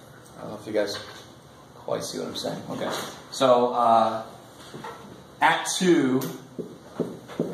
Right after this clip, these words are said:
this thing has a value of what? Four.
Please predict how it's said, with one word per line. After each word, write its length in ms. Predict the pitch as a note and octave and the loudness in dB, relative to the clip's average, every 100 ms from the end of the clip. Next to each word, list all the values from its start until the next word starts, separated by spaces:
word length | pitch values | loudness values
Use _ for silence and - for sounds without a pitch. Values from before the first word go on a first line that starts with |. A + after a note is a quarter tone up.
| - - - - - - - - - - - | -8 -16 -20 -20 -20 -20 -20 -20 -20 -20 -6
this 200 | C3+ C3 | -2 -2
thing 220 | - C#3 C3 | -2 0 2
has 200 | B2+ A#2+ | 2 2
a 60 | |
value 440 | A#2+ B2+ B2+ A#2+ A2+ | 4 6 6 4 0
of 120 | G#2+ | 0
what? 240 | - - - - - - - - | -4 -8 -12 -18 -18 -16 -16 -14
Four. 180 | - | -12